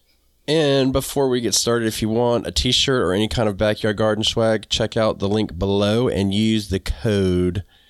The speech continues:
jolly B Y G. Gives you ten percent off, and that goes all the way until the first of the year. So, of two thousand and twenty-two, the first of two thousand twenty-two.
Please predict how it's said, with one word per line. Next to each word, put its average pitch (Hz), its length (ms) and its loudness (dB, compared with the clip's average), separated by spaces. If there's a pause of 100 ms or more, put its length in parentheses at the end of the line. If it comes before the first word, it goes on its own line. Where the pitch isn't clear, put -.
(300)
jolly 107 640 0 (580)
B 104 200 2
Y 104 280 2
G. 85 440 -4 (720)
Gives 92 160 -2
you 87 60 -2
ten 95 240 0
percent 95 320 0
off, 95 260 -2
and 90 120 -2
that 90 160 -2
goes 92 240 0
all 90 180 0
the 90 60 0
way 87 180 0
until 87 680 0
the 80 180 -2
first - 340 -2
of 78 80 -2
the 71 80 -2
year. 64 320 -2 (140)
So, - 360 -2
of 98 160 -2
two - 160 0
thousand 101 520 0
and 90 280 -2
twenty-two, 87 840 -2
the 90 140 -4
first 90 320 -2
of 85 60 -4
two 90 140 -4
thousand 80 260 0
twenty-two. 73 540 -4